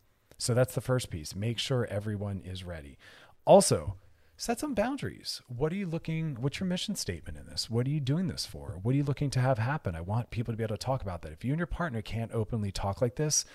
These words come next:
then work on that first. Work on building a transparent, more intimate relationship, because it requires more communication, having three ways or an open relationship. So again,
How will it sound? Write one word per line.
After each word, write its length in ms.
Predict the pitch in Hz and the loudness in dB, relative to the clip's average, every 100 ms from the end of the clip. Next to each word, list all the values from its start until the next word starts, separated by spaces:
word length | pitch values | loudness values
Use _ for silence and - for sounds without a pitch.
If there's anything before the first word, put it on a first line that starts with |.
| - - | -18 -2
then 160 | 110 | 0
work 240 | 104 123 143 | 2 2 4
on 80 | 123 | 4
that 200 | 113 - | 2 0
first. 420 | - 113 76 - | 0 0 -2 -4
Work 220 | 104 107 | -4 -2
on 120 | 127 | -2
building 460 | 117 110 113 110 104 | 0 0 0 0 -4
a 80 | 98 | -8
transparent, 800 | - 107 92 - - 98 113 127 - - | -8 -6 -4 -2 -2 0 -2 -4 -8 -12
more 160 | 98 95 | -8 -6
intimate 400 | 107 - 107 98 | -6 -4 -4 -2
relationship, 640 | 95 98 - 90 85 - | -2 -2 -4 -6 -10 -10
because 240 | - 104 | -8 -6
it 80 | 107 | -4
requires 520 | 98 - 117 110 120 | -6 2 6 6 4
more 200 | 101 101 | 4 2
communication, 800 | 98 - 98 95 - 101 - - - | 2 0 2 2 2 2 0 -6 -8
having 260 | 92 90 | -6 -6
three 260 | 95 98 95 | -4 -2 -2
ways 320 | 85 73 76 | -2 -6 -8
or 40 | 87 | -6
an 80 | |
open 240 | 87 87 92 | -6 -4 -4
relationship. 640 | 87 87 - 82 - - - - - - - | -4 -6 -6 -8 -10 -12 -18 -20 -20 -14 -4
So 160 | - 113 | 0 2
again, 460 | 113 175 85 - | 6 6 4 -4